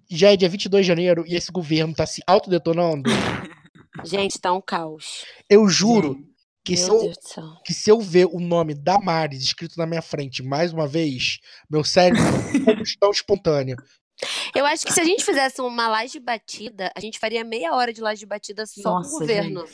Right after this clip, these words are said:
Speaker 3: só
Speaker 1: A
Speaker 3: com o
Speaker 1: gente
Speaker 3: governo.
Speaker 1: faria um programa inteiro
Speaker 2: Desculpa,
Speaker 1: de laje
Speaker 2: laje
Speaker 1: batida.
Speaker 2: caída.
Speaker 1: É,
Speaker 2: Laje,
Speaker 1: laje
Speaker 2: laje
Speaker 1: caída,
Speaker 2: caída.
Speaker 1: isso.
Speaker 3: Eu não sei se eu tenho mais raiva do governo ou do fã-clube.
Speaker 2: É, cara, eu não sei. Eu acho que a gente tá meio, tipo, abatido, né?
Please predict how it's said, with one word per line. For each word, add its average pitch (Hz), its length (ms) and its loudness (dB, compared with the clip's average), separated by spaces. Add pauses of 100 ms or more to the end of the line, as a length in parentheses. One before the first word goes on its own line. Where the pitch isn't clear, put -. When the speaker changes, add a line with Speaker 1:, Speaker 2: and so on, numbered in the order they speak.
Speaker 3:
só 175 80 -10
Speaker 1:
A 170 80 -2
Speaker 3:
com 196 60 6
o 208 60 10
Speaker 1:
gente 220 160 6
Speaker 3:
governo. 165 140 0
Speaker 1:
faria 220 320 8
um 226 120 -2
programa 208 560 2
inteiro 220 200 -6
Speaker 2:
Desculpa, 330 400 6
Speaker 1:
de 196 60 -2
laje 247 140 4
Speaker 2:
laje 311 200 4
Speaker 1:
batida. 220 360 2 (160)
Speaker 2:
caída. 180 100 -12
Speaker 1:
É, 165 100 -12 (320)
Speaker 2:
Laje, - 0 -
Speaker 1:
laje - 0 -
Speaker 2:
laje 185 280 0
Speaker 1:
caída, 196 340 -2
Speaker 2:
caída. 170 240 -6
Speaker 1:
isso. 156 320 -14 (220)
Speaker 3:
Eu 226 160 0
não 226 160 -2
sei 214 200 0
se 214 120 -4
eu 208 60 -4
tenho 202 200 -2
mais 202 200 -2
raiva 185 280 -4
do 180 140 -4
governo 180 440 -2
ou 196 60 -2
do 196 80 -4
fã-clube. 151 720 -8 (560)
Speaker 2:
É, - 80 -18
cara, 196 300 -12
eu 190 40 -20
não 190 160 -18
sei. 175 320 -20 (540)
Eu 185 100 -10
acho 214 140 -8
que 226 80 -12
a 220 40 -12
gente 233 180 -14
tá 226 100 -8
meio, 226 400 -8
tipo, - 220 -14
abatido, 196 800 -8
né? 185 280 -6